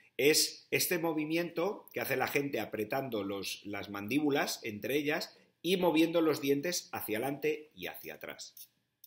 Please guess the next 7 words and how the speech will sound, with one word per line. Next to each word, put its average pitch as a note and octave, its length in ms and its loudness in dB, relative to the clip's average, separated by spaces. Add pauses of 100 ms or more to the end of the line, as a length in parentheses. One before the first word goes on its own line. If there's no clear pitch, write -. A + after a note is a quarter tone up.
(100)
Se - 200 0
puede A3+ 240 6
realizar D3 640 2 (460)
tanto A2+ 300 0
por A#2 140 2
el A#2 120 2
día A#3+ 380 2